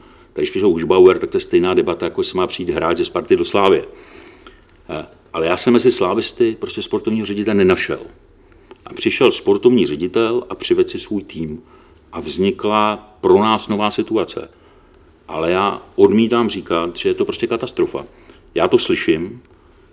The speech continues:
Eh, je možné, že,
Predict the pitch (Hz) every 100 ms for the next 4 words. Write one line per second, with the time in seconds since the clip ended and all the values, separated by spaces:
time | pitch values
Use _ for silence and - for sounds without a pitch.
0 | - 73 69 - _ _ _ _ _ _
1 | _ _ _ - _ - 107 127 104 90
2 | 78 69 67 - - - - 82 85